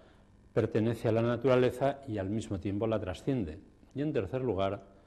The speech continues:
es objeto de un plan especial de la providencia divina. Por su parte,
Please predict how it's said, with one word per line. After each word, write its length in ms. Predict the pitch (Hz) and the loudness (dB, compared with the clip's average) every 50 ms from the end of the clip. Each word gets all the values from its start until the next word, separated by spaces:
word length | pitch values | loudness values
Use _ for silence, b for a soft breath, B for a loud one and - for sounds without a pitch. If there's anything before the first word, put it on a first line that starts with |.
| b b b b b b b | b b b b b b b
es 180 | 139 135 - - | -2 0 2 2
objeto 600 | 143 127 - - 110 101 101 - 117 110 113 - - - | 0 0 0 -2 -4 -4 -2 -2 -4 -4 -4 -4 -8 -6
de 140 | 104 110 | -4 -2
un 160 | 117 120 117 107 | -2 -2 -2 -2
plan 240 | 110 101 98 101 | -2 -2 0 0
especial 680 | 107 104 - - 131 117 - 110 101 104 110 110 107 107 | -2 -4 -6 -6 -8 -6 -4 -4 -4 -4 -4 -6 -6 -6
de 120 | 107 117 | -4 -2
la 240 | 117 120 123 120 - | 0 0 0 0 -2
providencia 600 | - 117 107 101 95 92 87 90 87 - - 85 | -4 -4 -2 -2 -2 -2 -2 -4 -6 -8 -8 -8
divina. 380 | 80 82 82 78 73 78 - - - - - _ _ - - - - - - - - b b b b b b b b b b b b b b b b b b | -8 -8 -8 -10 -10 -12 -14 -20 -20 -20 -20 _ _ -20 -20 -20 -20 -20 -20 -20 -20 b b b b b b b b b b b b b b b b b b
Por 140 | - 175 185 | 2 2 4
su 160 | 180 190 180 | 4 2 4
parte, 440 | - 120 107 107 - 110 110 110 | 4 4 2 2 0 -2 -2 -2